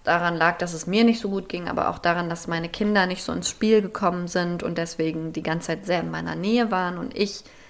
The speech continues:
nicht so ins Gespräch der Erwachsenen einsteigen konnte, wie ich mir das gewünscht hätte.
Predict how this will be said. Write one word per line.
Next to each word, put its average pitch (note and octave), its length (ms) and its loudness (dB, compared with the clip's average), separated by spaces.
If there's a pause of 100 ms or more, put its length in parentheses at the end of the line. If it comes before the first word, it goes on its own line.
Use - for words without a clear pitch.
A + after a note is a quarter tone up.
(120)
nicht G3+ 220 0
so F3 80 -2
ins E3+ 180 -4
Gespräch - 380 -6
der - 80 0
Erwachsenen F3 480 -2
einsteigen E3+ 560 -4
konnte, E3+ 320 -8
wie F3 60 -4
ich - 140 -10
mir F3 80 -8
das F3+ 200 -10
gewünscht G3 480 2
hätte. E3 380 -4